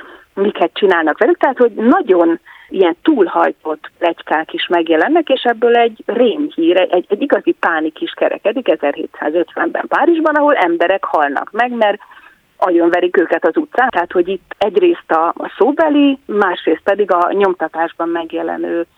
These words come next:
hírek egy ilyen nagyon kompakt egységgé állnak össze, amiből a királynak egy rendkívül negatív képe fog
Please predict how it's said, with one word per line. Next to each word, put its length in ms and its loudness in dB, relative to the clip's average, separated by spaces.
hírek 640 -2
egy 240 -2
ilyen 280 2
nagyon 500 0
kompakt 720 -2
egységgé 840 -4
állnak 420 -2
össze, 500 2
amiből 420 0
a 60 2
királynak 640 0
egy 280 -2
rendkívül 640 -4
negatív 540 -10
képe 320 0
fog 160 -2